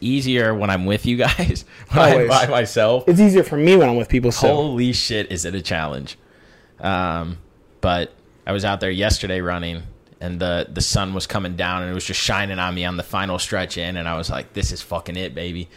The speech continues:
Speaker 1: And I envisioned myself going across the finish line in less than a month exactly today as we're recording.
Speaker 2: I know. That was gonna, that was gonna be, like, what I brought up this episode.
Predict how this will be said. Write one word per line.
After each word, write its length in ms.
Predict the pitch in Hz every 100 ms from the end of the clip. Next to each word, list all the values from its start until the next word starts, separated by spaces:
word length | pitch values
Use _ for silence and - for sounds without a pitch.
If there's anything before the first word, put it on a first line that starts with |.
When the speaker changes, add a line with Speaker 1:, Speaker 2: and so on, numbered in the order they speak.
| - _
Speaker 1:
And 100 | 92
I 100 | 92
envisioned 440 | 92 90 107 107 98
myself 440 | 90 - 95 90
going 240 | - 95 92
across 260 | 95 87
the 80 | 87
finish 380 | - 95 90 -
line 340 | 87 85 85 -
in 100 | 87
less 440 | 87 107 127 - - _ _ _ _ _ -
than 500 | 92 92 92 90 90 - - - - - - - - -
a 60 | 101
month 400 | 101 107 139 131
exactly 500 | 104 101 104 104 92
today 280 | 92 92 87
as 180 | 80
we're 120 | 90 87
recording. 440 | 82 87 80 76 - -
Speaker 2:
I 80 | 139
know. 260 | 151 127 123 -
That 120 | 127
was 120 | 139 156
gonna, 240 | 147 135
that 280 | 120 151 156
was 100 | 147
gonna 140 | 143
be, 100 | 135
like, 200 | 127 123
what 140 | 135 127
I 80 | 117
brought 200 | 120 123
up 100 | 127
this 200 | 156 185
episode. 240 | 165 160